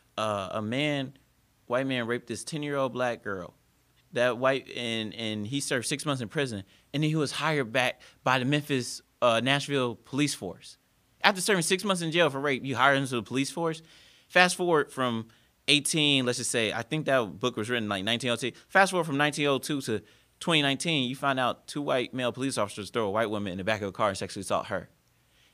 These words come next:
And then ni-, nine police officers wait outside her hospital bed. They're all white. What happens to us eventually happens to you. And that's why people have to understand,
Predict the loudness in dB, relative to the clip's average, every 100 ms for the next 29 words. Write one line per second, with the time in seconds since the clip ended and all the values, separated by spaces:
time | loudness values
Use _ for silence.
0 | _ 0 2 2 2 -2 -8 -4 4 6
1 | 6 2 0 0 4 2 2 -4 -6 -8
2 | -20 -2 2 2 2 2 2 0 -2 -2
3 | -2 -6 -6 -8 -10 -12 _ _ _ _
4 | 6 10 10 10 6 6 2 -16 _ _
5 | _ _ -20 _ 0 2 4 4 2 2
6 | 0 0 -2 -2 -2 -2 -2 -2 -4 -6
7 | -2 0 -2 -8 _ _ _ _ _ 0
8 | 0 0 0 2 2 2 -2 0 -2 -2
9 | -4 -2 -2 2 4 4 0